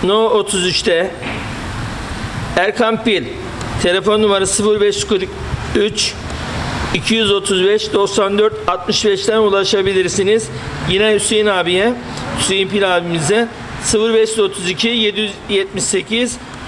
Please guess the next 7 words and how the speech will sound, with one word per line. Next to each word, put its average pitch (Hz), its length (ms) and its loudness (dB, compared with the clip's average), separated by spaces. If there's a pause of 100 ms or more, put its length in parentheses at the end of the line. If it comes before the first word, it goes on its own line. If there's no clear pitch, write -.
(140)
on 233 180 2
sekiz 220 340 0
otuz 202 300 0
birden 202 280 2
ulaşabilirsiniz. 202 1120 0 (640)
Ne 220 140 2
diyoruz 254 380 2